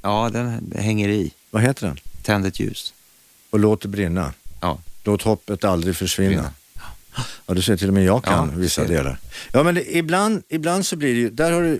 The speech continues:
Speaker 2: där har du ju satt ett märke. Och så har det blivit lite tradition.
Speaker 1: Mm.
Speaker 2: Och sen nu, nu så ingår ju den i liksom alla såna här julalbum som alla människor ska sjunga.
Speaker 1: Ja, och de sjunger den i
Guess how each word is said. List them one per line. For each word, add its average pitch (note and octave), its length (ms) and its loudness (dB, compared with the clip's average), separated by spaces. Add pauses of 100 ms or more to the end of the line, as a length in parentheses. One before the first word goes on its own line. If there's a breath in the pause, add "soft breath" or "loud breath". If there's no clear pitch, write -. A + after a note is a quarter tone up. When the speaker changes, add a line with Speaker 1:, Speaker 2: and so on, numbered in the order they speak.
Speaker 2:
där D#3 200 0
har D#3 140 2
du D3+ 60 4
ju D3+ 80 4
satt - 240 -2
ett F#2 100 -4
märke. G#2+ 640 -2 (920)
Och A2 120 0
så B2 60 6
har A#2+ 100 6
det A2 80 4
blivit F#2+ 220 2
lite F#2 240 -4
tradition. F2 720 0 (360)
Speaker 1:
Mm. E2+ 240 0
Speaker 2:
Och G#2+ 120 4
sen A2+ 180 4
nu, C#3 240 4
nu B2+ 260 2
så C3 180 -2
ingår A#2+ 440 4
ju C3+ 60 4
den F#2 240 2
i F#2 120 0
liksom F2+ 420 -2 (640 loud breath)
alla G#2 360 2
såna D3 140 -2
här F2+ 80 0
julalbum F2+ 920 0
som G2+ 180 -2
alla F#2+ 240 2
människor F2 360 -2
ska - 180 -8
sjunga. B1 380 -10 (300)
Speaker 1:
Ja, D#2+ 300 2 (180)
och F2+ 120 -4
de E2+ 160 -2
sjunger D#2 340 -2
den C#2+ 140 -2
i C#2 240 -6